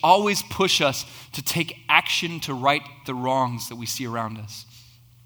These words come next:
About, like, uh, I don't know, I, I think, like, six months ago or something like that. It wasn't that long ago, but it was a while ago. I don't know why I ne-, you needed that detail. Um, Lauren and I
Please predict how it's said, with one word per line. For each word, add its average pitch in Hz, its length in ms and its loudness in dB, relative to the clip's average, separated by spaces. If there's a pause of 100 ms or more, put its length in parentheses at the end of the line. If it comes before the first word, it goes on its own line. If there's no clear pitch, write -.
(800)
About, 156 280 8
like, 147 260 6 (160)
uh, 131 440 4
I - 0 - (720)
don't 147 160 -6
know, 107 100 -4
I, 120 280 -6
I 127 120 -8
think, 135 260 -10
like, 117 180 -6
six - 300 -8
months 127 240 -6
ago 123 240 -4
or 117 80 -2
something 123 300 -6
like 110 160 -8
that. 110 120 -8
It 113 40 -8
wasn't 143 240 0
that 139 180 6
long 131 240 0
ago, 127 340 -2 (680)
but 120 160 -2
it 120 60 2
was 113 220 -2
a 135 100 -10
while 123 320 4
ago. 107 280 -6 (680)
I - 80 -16
don't 107 100 -6
know 110 120 -4
why 104 400 0
I 110 100 -8
ne-, 107 140 -4
you 113 180 -6
needed 107 260 -6
that 104 160 -10
detail. 104 340 -12 (420)
Um, 123 480 -2 (1120)
Lauren 160 380 6
and 160 140 4
I 143 460 4